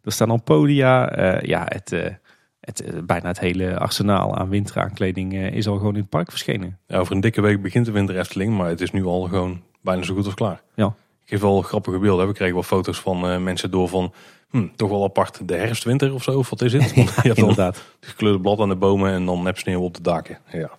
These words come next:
Speaker 1: Ja, ik, ik, eh, weet dat dit voor veel mensen een ergernis is. Ik heb er ook wel over na zitten denken van, wat zou nou in de ideale wereld, hoe zou je dat, dit nou moeten aanpakken? Ik denk, in de ideale wereld zou je moeten zeggen van, nou,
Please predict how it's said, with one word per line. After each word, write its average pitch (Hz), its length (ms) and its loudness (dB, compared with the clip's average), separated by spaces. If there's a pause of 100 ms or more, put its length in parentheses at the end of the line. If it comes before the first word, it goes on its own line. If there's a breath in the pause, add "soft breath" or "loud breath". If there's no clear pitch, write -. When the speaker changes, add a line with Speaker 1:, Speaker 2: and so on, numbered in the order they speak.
(220 loud breath)
Speaker 1:
Ja, 104 300 4
ik, 98 140 -2
ik, - 180 -2
eh, 123 340 0
weet 120 200 4
dat 117 120 0
dit 113 140 0
voor 107 140 0
veel 123 140 4
mensen 113 340 2
een 101 160 -2
ergernis 123 520 2
is. 123 200 0
Ik - 100 -4
heb 113 120 0
er 113 100 2
ook 107 100 0
wel 104 140 0
over 101 180 0
na 104 140 2
zitten 107 220 -4
denken 95 220 -2
van, 95 140 -4
wat 107 160 -2
zou 98 160 2
nou 98 240 -2
in 98 140 -4
de 98 60 -2
ideale 101 480 0
wereld, 98 380 0
hoe 104 120 0
zou 101 200 2
je 101 80 2
dat, 98 200 -4
dit 107 200 0
nou 98 140 -2
moeten 98 200 -4
aanpakken? 135 520 -2
Ik 117 60 -2
denk, 117 200 2
in 104 60 -4
de 107 60 -2
ideale 123 420 2
wereld 107 280 0
zou 95 160 2
je 95 60 0
moeten 101 200 -6
zeggen 95 260 -4
van, 95 140 -4
nou, 87 200 -4